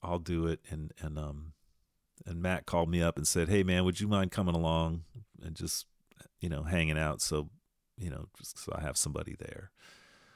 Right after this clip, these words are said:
Um, and so I went along with him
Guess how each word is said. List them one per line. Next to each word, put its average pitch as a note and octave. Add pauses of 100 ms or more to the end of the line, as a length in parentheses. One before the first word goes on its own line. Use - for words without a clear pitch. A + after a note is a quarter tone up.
(420)
Um, D2 (260)
and D#2+
so G2+
I F2+
went G2
along F#2+
with E2+
him D#2+